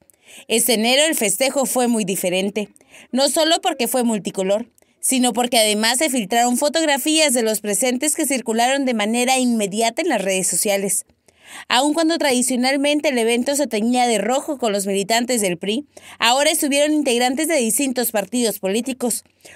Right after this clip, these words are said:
Uno de los anfitriones, Ricardo Burs Castelo, como todos ya sabemos, busca la gubernatura del estado.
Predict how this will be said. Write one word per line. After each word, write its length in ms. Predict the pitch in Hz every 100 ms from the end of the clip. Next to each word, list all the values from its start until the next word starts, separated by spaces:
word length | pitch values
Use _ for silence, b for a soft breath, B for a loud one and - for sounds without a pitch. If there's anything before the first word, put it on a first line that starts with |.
| B
Uno 220 | 285 320
de 80 | 349
los 160 | 302 262
anfitriones, 800 | 220 226 190 233 240 214 214
Ricardo 460 | 190 185 226 226 208
Burs 220 | 202 240
Castelo, 520 | - 175 220 190 202 - B B
como 240 | - 240
todos 320 | 254 320 339 339
ya 160 | 339
sabemos, 560 | 311 247 214 190 185 -
busca 320 | 233 247 254
la 120 | 226
gubernatura 680 | 190 190 190 190 247 247 247
del 160 | 214 175
estado. 420 | 175 233 214 208